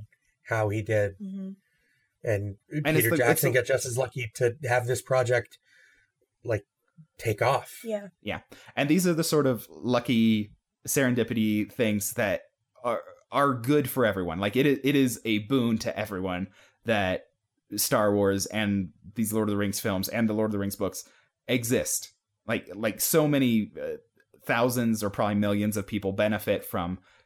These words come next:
Speaker 3: this sort of special thing happening
Speaker 2: Mm-hmm.
Speaker 3: and it being a, a mass media art form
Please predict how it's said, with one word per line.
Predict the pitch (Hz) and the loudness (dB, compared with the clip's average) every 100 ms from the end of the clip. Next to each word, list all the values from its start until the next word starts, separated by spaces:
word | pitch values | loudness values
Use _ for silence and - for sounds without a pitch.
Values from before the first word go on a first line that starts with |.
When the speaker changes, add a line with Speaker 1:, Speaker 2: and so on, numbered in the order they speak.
| _ | _
Speaker 3:
this | 110 110 | -4 0
sort | 117 107 | 2 0
of | |
special | - 101 101 | 0 -2 -2
thing | 95 101 92 | -2 -2 -4
happening | - 98 - 101 | -4 -4 -2 -2
Speaker 2:
Mm-hmm. | 101 - | -2 -4
Speaker 3:
and | 101 | -4
it | 98 - | -4 -2
being | 104 95 92 - | -2 -2 -4 -4
a, | 98 90 87 - | -2 -2 -4 -4
a | 101 | -2
mass | 101 107 101 - | 0 0 -2 -4
media | 113 110 101 95 - | -2 -2 0 0 -2
art | 90 - | -6 -8
form | - 82 | -8 -10